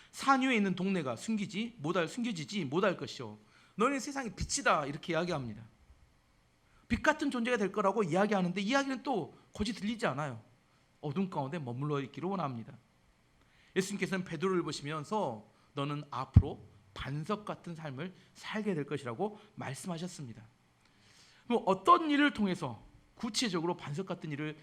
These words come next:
살 것인가도 성경에 기록되어 있습니다. 하나님께서 우리에게 꿈과 비전을 주실 때 그냥 구체적인 삶의 내용과 방향이 없다면 그건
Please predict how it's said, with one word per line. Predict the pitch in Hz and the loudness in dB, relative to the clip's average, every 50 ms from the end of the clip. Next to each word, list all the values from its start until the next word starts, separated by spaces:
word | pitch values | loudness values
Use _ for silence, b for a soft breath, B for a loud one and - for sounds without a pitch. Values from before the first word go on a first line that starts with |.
| B B B | B B B
살 | B - - 233 247 226 | B -4 -2 -2 -2 0
것인가도 | - 214 208 202 196 165 165 185 202 | -2 -2 0 0 2 2 2 2 2
성경에 | 196 226 220 202 180 160 175 180 | 0 0 -2 -2 -2 -2 -2 -4
기록되어 | 180 - 156 165 190 180 - 180 | -4 -2 -2 -2 -2 0 -2 -4
있습니다. | 165 160 - 175 151 131 104 113 110 - - - _ _ _ _ _ _ _ _ _ B B B B B B B | -4 -2 -4 -6 -6 -4 -6 -8 -10 -14 -18 -20 _ _ _ _ _ _ _ _ _ B B B B B B B
하나님께서 | B - 262 262 277 262 208 240 233 | B 2 4 4 4 4 0 -2 -2
우리에게 | 233 233 226 220 - | -2 -2 -2 -4 -4
꿈과 | - 277 269 262 - | -4 2 2 2 2
비전을 | 190 220 240 240 220 190 | 4 2 2 2 2 2
주실 | - - 170 165 - | 0 0 -2 -2 0
때 | - 208 202 | 2 0 0
그냥 | 196 170 185 226 226 185 143 117 107 - - b b b b b b b | 2 2 4 6 6 6 4 2 -6 -14 -18 b b b b b b b
구체적인 | - 294 339 - - 320 311 277 277 262 269 | -4 -4 -2 0 2 2 2 2 2 2 2
삶의 | 240 - - 285 277 254 247 202 | 0 0 0 0 2 2 2 2
내용과 | 165 185 233 247 240 233 202 180 | 4 4 4 2 2 2 0 0
방향이 | - - 196 202 208 196 170 | 2 2 2 2 2 0 0
없다면 | 185 196 208 - 190 160 175 - | 0 0 4 4 4 4 2 -4
그건 | 175 175 175 170 165 170 | -6 -6 -6 -8 -10 -12